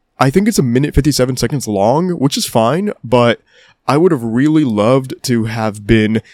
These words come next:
given more time to spend with something like H M U because it is quite different from the rest of the album, and for that reason,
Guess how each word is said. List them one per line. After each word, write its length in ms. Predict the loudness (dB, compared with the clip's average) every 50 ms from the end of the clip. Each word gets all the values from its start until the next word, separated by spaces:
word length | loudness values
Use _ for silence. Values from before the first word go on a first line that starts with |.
| _ -12 -4
given 240 | -4 -2 -2 -2
more 200 | -2 0 -2 -2
time 260 | -2 -4 -4 -4 -2 -4
to 60 | -4
spend 360 | -8 -8 -6 -4 -4 -4 -4
with 80 | -4 -6
something 180 | -6 -4 -4
like 140 | -4 -4 -2 -2
H 180 | -2 -2 0
M 100 | -2 -2
U 140 | 0 -2 -2
because 280 | -2 0 -2 -2 -2 0
it 140 | 0 0 0
is 120 | 0 -2
quite 280 | -2 -2 -2 -2 -2 -2
different 280 | -4 -4 -4 -4 -6
from 100 | -6 -6
the 80 | -4 -4
rest 240 | -4 -4 -4 -4 -6
of 80 | -2
the 100 | -2 0
album, 360 | 0 0 0 0 0 0 0 -6 -10 -18 -20 -20 -16 _ -2
and 160 | 0 0 0
for 100 | 0 -2
that 180 | -2 -2 0
reason, 500 | 0 0 0 2 0 -2 -4 -4 -6 -12